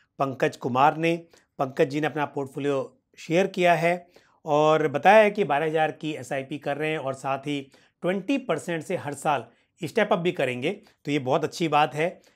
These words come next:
लेकिन, अ, हर साल ट्वेंटी परसेंट से स्टेप अप करना शायद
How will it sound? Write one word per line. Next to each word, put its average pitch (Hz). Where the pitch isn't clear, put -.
लेकिन, 165
अ, 156
हर 202
साल 175
ट्वेंटी 147
परसेंट 156
से 160
स्टेप 139
अप -
करना 151
शायद 180